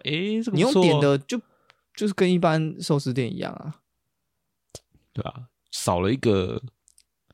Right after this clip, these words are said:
Speaker 2: 少一种趣味啊。
Speaker 1: 乐趣啊。
Speaker 2: 对啊。
Speaker 1: 对啊。
Speaker 2: 然后，不过，但，不然我，我觉得就是酱油品那些，因为寿司郎他们好像都是一品一品的啦。
Speaker 1: 对啊。
Speaker 2: 就是改成单包装就好啦。
Speaker 1: 成本问题啊。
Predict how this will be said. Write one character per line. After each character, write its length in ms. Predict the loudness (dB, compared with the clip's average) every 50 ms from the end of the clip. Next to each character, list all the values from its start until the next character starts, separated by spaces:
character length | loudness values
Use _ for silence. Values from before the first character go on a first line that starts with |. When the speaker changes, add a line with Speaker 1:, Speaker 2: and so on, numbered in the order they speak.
| _ _ -10
Speaker 2:
少 100 | -6 -6
一 20 |
种 100 | -6 -4
趣 220 | -4 -4 2 4
味 80 | 4 6
啊。 80 | 6 4
Speaker 1:
乐 80 | 4
趣 300 | 2 2 2 2 2 2
啊。 180 | 0 -2 -8 -10 -8
Speaker 2:
对 120 | -8 -8
啊。 260 | -8 -8 -10 -12 -14 _
Speaker 1:
对 200 | -2 0 0 0
啊。 240 | 0 -2 -4 -6 -10 -14 _ _ _ _ _ _ _ _ _ -12
Speaker 2:
然 180 | -8 -6 -2
后， 480 | 0 2 2 4 4 2 2 0 -4 _ _ _ _ _ _ _ _ _ _
不 80 | 2 2
过， 60 | 2 4
但， 220 | 4 4 2 2
不 180 | -2 _ 0 2
然 80 | 2
我， 100 | 2 0 -2 -2
我 120 | -2 -2 2
觉 120 | 2 4
得 80 | 2 4
就 100 | 2 0
是 100 | 0 0
酱 160 | 0 2 2
油 140 | 4 2 2
品 140 | 0 0
那 100 | 0 0
些， 160 | 0 0 0 0
因 100 | 0 0
为 80 | 0
寿 240 | 0 0 0 0 0
司 120 | 2 2
郎 80 | 2 2
他 80 | 2 2
们 80 | 2
好 160 | 0 -2 -2
像 100 | -4 -2
都 100 | 0 0
是 400 | 0 2 2 2 2 2 0 -2 -6 _ _ _ -2
一 80 | -2
品 160 | -2 -2 -2 -4
一 80 | -6
品 160 | -6 -8 -12 -14
的 120 | -14 -16
啦。 140 | -18 -18 -20 _ _
Speaker 1:
对 120 | -2 0
啊。 280 | 0 0 -2 -6 -10 -12 _ _ _ _ _
Speaker 2:
就 140 | -4 -2 -2
是 100 | -2 -2 _ _ _ _ _ _ _ _ _ _ _
改 140 | 0 0 0
成 160 | 2 0 0
单 180 | 2 2 2 4
包 140 | 2 2 2
装 200 | 2 0 -2 -2
就 80 | -2
好 220 | -4 -4 -4 -8 -8
啦。 240 | -8 -10 -10 -12 _ _ _ _ _ _ _
Speaker 1:
成 220 | -10 -8 -6 -4 -4
本 100 | -2 -2
问 120 | -2 -4 -6
题 200 | -6 -10 -14 -14
啊。 220 | -14 -14 -16 -18